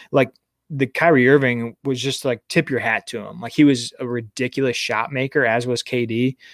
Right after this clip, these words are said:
amongst other guys. Um, but yeah, it's like, i-, if you, if you play good defense, stay on your feet and make him make a tough jump shot, it's like, okay, you know, you live with that and know that, you know, if he,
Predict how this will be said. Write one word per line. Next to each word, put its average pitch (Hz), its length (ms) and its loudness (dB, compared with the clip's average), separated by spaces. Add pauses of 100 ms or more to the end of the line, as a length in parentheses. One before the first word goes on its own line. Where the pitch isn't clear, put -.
(220)
amongst 117 340 0
other 131 200 4
guys. 143 560 4
Um, 110 420 0
but 160 140 4
yeah, 170 160 6
it's - 160 -4
like, 135 180 2
i-, 135 40 -6
if 143 340 -6
you, 160 480 4
if 120 100 -10
you 120 60 -12
play 151 160 2
good 147 160 2
defense, 135 400 0
stay 135 220 -2
on 139 100 0
your 131 80 -2
feet 131 400 4 (240)
and 123 160 -8
make 127 180 0
him 127 440 -4
make 131 200 -4
a 117 60 -4
tough - 280 0
jump 127 220 -4
shot, 160 200 4
it's 160 100 -6
like, 143 120 0
okay, 143 440 2
you 135 120 -4
know, 127 80 2
you 127 160 4
live 139 160 6
with 139 140 2
that 135 300 4
and 120 120 -4
know 117 220 4
that, 117 240 0 (560)
you 139 160 -8
know, 120 160 -2
if 117 140 -6
he, 123 200 4